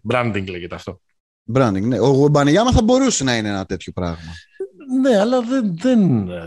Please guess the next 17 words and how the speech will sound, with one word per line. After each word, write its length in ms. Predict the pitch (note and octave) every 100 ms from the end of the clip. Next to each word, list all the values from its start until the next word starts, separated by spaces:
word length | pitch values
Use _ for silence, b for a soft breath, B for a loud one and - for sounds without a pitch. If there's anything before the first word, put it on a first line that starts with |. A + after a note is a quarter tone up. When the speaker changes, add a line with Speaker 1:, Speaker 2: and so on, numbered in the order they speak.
| F#2+
Speaker 1:
δεν, 500 | A2+ F3+ A3 G3 E3
δεν 160 | C#3+ A3
είναι 300 | A3+ G#3 F3+
έτσι 260 | D3+ - G2+
το 120 | G2
πρωτάθλημα 520 | - - F2+ - F#2
εδώ 80 | E2+
πέρα. 140 | F2+
Δεν 120 | G#2
υπάρχει 380 | C#3 D3 - A#2
draft. 440 | A2+ F#2+ E2 - - -
Δεν, 320 | B2+ C3+ C#3
οι 80 | B2
ομάδες 320 | A#2 B2+ B2+
δεν 100 | C#3+
κάνουν 280 | D3+ D3 C3
tanking. 420 | A2 G2 - E2+